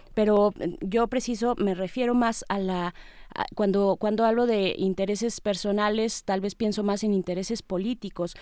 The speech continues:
y de dónde se sitúa, eh, y de-, desde dónde podemos situar a Ju-, Julian Assange con un poder como el que le dio Wikileaks, eh, en sus intereses particularmente políticos. ¿Tú ves algo por ahí, una lectura de ese tipo?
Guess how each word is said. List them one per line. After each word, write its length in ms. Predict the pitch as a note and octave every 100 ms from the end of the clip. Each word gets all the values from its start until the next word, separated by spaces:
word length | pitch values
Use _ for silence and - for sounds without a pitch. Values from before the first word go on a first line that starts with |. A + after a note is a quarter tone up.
| - -
y 120 | G3
de 100 | G3+
dónde 240 | G#3 A#3+ A#3+
se 140 | A#3+
sitúa, 600 | A3 G#3 A#3+ A#3+ G#3+ G3+ - - -
eh, 380 | - F#3 F3 F3
y 120 | G3+
de-, 80 | F#3
desde 320 | - F3+ F#3+ G3+
dónde 220 | A3+ A#3+
podemos 400 | A3+ G#3 A3+ A3+
situar 420 | G#3 - A#3 A#3+
a 80 | F#3
Ju-, 260 | F3 - -
Julian 360 | F3 F#3+ G3+ A3+
Assange 500 | A3+ - G#3+ F#3+ - - - -
con 180 | G2+ G#3+
un 140 | B3
poder 340 | C4 B3 C4+
como 240 | - F#3+ E3+
el 100 | E3
que 120 | -
le 140 | E3+
dio 320 | E3+ F#3+ F#3+ -
Wikileaks, 800 | F3 F#3+ - F3+ A#3 B3+ - - - - -
eh, 360 | - F3 E3 D#3+
en 160 | F3+ F#3
sus 180 | F#3
intereses 540 | F#3 F3 F#3 F#3+ A3 -
particularmente 840 | F#3+ E3+ F#3 - F#3 F#3 F#3 F#3
políticos. 640 | E3+ F#3 A#3 - - E3+
¿Tú 80 | A#3
ves 180 | C4 -
algo 240 | G#3+ G#3+
por 160 | G#3+ F#3
ahí, 180 | E3 G3
una 160 | G#3+
lectura 380 | F#3+ - - G3+
de 80 | G3+
ese 160 | G3
tipo? 340 | F#3+ F#3 -